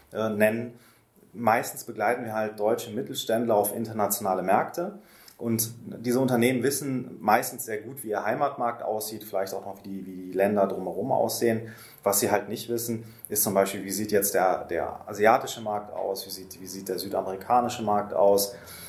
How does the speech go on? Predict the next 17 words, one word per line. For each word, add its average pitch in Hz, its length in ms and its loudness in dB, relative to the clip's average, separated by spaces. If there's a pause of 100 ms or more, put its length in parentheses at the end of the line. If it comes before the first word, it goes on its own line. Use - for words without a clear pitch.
(120)
Und 110 60 0
dann 107 100 6
geht 127 100 2
es 127 100 -6
erstmal - 280 -4
darum, 120 320 -2 (240)
was 113 220 0
brauchen 135 340 6
diese 123 160 -8
Unternehmen 117 460 -2
an 107 100 0
Informationen, 110 840 2
um 120 180 2
eine 110 220 0
valide 104 260 4
Markteintrittsstrategie 107 1160 0
vorzubereiten. 92 840 2